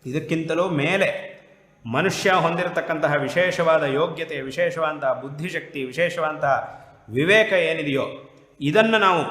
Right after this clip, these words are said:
ಉಪಯೋಗ ಮಾಡಿಕೊಂಡು ತಾತ್ವಿಕವಾದಂತಹ ವಿಚಾರಗಳನ್ನು ಮಾಡಿ ಶಾಸ್ತ್ರಗಳಲ್ಲಿ ಹೇಳಲ್ಪಟ್ಟಂತಹ ಸರಿಯಾದ ಮಾರ್ಗವನ್ನು ಅನುಸರಣೆ ಮಾಡಿ ಈ ಜೀವನವನ್ನ ಸಾರ್ಥಕ ಮಾಡಿಕೊಳ್ಳಬೇಕು. ಹಾಗಿದ್ರೆ ಯಾವುದಾ ಕಾರಣ?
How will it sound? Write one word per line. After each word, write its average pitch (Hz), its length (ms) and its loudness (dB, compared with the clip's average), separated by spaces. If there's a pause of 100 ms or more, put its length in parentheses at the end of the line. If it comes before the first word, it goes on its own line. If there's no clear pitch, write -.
ಉಪಯೋಗ 180 340 0
ಮಾಡಿಕೊಂಡು 160 560 2 (500)
ತಾತ್ವಿಕವಾದಂತಹ 175 1040 0
ವಿಚಾರಗಳನ್ನು 147 720 -2
ಮಾಡಿ 127 300 -6 (420)
ಶಾಸ್ತ್ರಗಳಲ್ಲಿ 185 800 2
ಹೇಳಲ್ಪಟ್ಟಂತಹ 156 840 0
ಸರಿಯಾದ 156 520 -4
ಮಾರ್ಗವನ್ನು 151 680 -6
ಅನುಸರಣೆ 143 460 -4
ಮಾಡಿ 135 380 -6 (640)
ಈ 127 160 -4
ಜೀವನವನ್ನ 160 640 0
ಸಾರ್ಥಕ 196 760 -2
ಮಾಡಿಕೊಳ್ಳಬೇಕು. 120 720 -8 (1160)
ಹಾಗಿದ್ರೆ 226 460 2
ಯಾವುದಾ 220 380 0
ಕಾರಣ? 151 360 -4